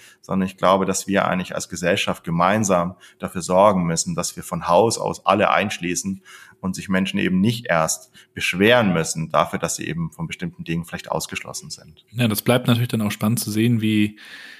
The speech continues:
Speaker 2: in fünf, zehn oder fünfzehn Jahren die Arbeitswelt sich gestaltet, ob wir dann wirklich alle auch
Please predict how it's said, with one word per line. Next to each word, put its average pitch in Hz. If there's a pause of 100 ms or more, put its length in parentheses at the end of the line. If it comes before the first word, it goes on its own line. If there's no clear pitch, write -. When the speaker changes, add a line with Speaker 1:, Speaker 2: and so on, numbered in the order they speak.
(120)
Speaker 2:
in 113
fünf, 156
zehn 147
oder 113
fünfzehn 139
Jahren 120
die 113 (300)
Arbeitswelt 117
sich -
gestaltet, 120
ob 110
wir 117
dann 104
wirklich 113
alle 107
auch 104